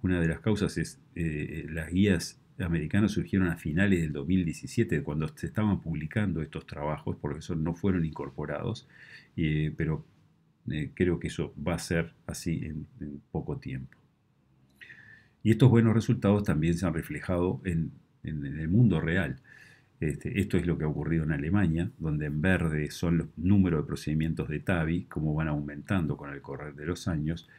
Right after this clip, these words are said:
y los procedimientos de cirugía que se han mantenido o han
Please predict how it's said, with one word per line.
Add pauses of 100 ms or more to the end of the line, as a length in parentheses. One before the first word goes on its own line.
(200)
y
los
procedimientos
de
cirugía
que
se
han
mantenido
o
han